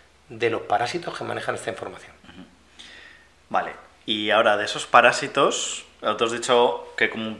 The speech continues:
Speaker 2: una especie de plan de marketing, hay un tema de nutrición, yo eso cada vez me lo creo más, bueno, tú ya sabes que me lo creo al cien por cien,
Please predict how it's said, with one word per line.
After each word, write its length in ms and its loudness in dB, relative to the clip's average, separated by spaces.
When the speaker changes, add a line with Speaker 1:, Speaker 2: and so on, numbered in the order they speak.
Speaker 2:
una 100 0
especie 300 -6
de 100 0
plan 220 -2
de 80 -8
marketing, 840 0
hay 120 4
un 80 -2
tema 180 2
de 60 0
nutrición, 400 -2
yo 80 4
eso 140 2
cada 140 10
vez 80 2
me 80 2
lo 440 0
creo 220 2
más, 520 4
bueno, 240 -6
tú 60 -12
ya 80 -8
sabes 160 -14
que 100 -16
me 80 -14
lo 80 -14
creo 140 -8
al 80 -10
cien 80 -14
por 120 -10
cien, 200 2